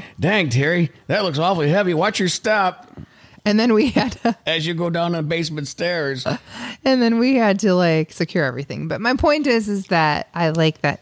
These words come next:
Speaker 2: instant
Speaker 1: <laughs>
Speaker 2: gratification.
Speaker 1: That was the, that was a funny part about that too, because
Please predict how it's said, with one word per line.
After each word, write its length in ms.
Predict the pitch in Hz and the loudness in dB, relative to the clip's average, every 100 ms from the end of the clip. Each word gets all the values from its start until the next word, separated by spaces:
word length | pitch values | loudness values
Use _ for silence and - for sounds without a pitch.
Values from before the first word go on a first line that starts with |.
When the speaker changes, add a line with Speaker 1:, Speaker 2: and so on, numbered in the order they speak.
| - | -2
Speaker 2:
instant 360 | 151 - 165 | -2 0 -2
Speaker 1:
<laughs> 0 | |
Speaker 2:
gratification. 1000 | 143 139 135 139 151 139 - 151 160 151 | 0 -2 -4 -2 0 0 0 -2 -2 -2
Speaker 1:
That 160 | 147 165 | 0 2
was 220 | 175 139 | 2 2
the, 100 | 113 107 - | 0 -2 -2
that 140 | 120 | 0
was 180 | 131 123 | 2 2
a 60 | 107 | 0
funny 260 | - 90 | -2 -4
part 260 | 85 87 82 | -2 0 0
about 280 | 82 82 - | 0 -2 -2
that 240 | 82 117 | -4 -2
too, 180 | - 101 | 0 2
because 380 | 85 80 85 | 0 0 -2